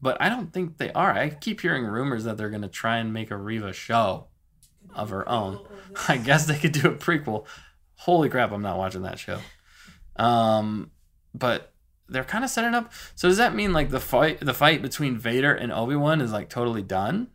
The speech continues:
Speaker 1: and they didn't even do a fight? So the only fight between Obi-Wan and Vader was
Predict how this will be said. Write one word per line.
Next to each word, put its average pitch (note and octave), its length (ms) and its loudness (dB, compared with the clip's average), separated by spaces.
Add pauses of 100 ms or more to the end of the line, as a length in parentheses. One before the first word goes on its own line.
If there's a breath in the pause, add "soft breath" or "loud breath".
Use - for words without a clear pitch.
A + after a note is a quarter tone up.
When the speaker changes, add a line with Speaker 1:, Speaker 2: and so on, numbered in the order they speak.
Speaker 1:
and A#2+ 120 -4
they A2 100 0
didn't B2+ 280 2
even B2+ 260 2
do A2+ 240 -4
a D3 60 0
fight? G3+ 540 0
So - 180 -10
the G#2+ 120 -4
only C#3+ 240 0
fight D3 320 2
between C#3 320 -2
Obi-Wan C3+ 560 0
and A2+ 220 -4
Vader D3 320 4
was A2 480 -2